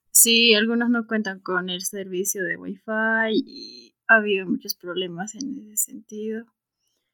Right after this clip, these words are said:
Em, también debería haber como consideración de los profesores al momento de ingresar o presentar nuestros trabajos, em, ya que a veces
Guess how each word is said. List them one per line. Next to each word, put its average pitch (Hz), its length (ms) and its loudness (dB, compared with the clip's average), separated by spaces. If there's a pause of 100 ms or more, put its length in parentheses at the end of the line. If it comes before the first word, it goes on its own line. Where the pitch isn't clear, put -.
(960)
Em, 196 1000 -6 (400)
también 214 300 2
debería 196 360 0
haber 190 280 -6
como 185 500 -18 (760)
consideración 196 720 -6
de 196 80 -12
los 190 160 -18
profesores 208 760 -8 (100)
al 202 160 -2
momento 196 340 -10
de 190 80 -8
ingresar 180 640 -2
o - 460 -4
presentar 233 360 -4
nuestros 214 300 -4
trabajos, 185 580 -4 (1800)
em, 208 500 4
ya 220 280 10
que 202 400 4
a 220 160 12
veces 214 640 4